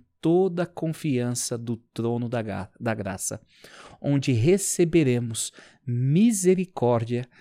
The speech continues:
e encontraremos graça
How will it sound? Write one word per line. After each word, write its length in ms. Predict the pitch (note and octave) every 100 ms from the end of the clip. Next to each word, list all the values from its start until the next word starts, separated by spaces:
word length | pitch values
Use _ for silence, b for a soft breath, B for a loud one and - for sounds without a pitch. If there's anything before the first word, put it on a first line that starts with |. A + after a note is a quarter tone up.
| b b
e 320 | B2+ B2 B2+ D#3+
encontraremos 1160 | G3 - F#3 E3+ E3 B2+ A2+ C3 B2+ A2+ -
graça 720 | A#2 A2+ A#2 A#2 A#2+ - A#2+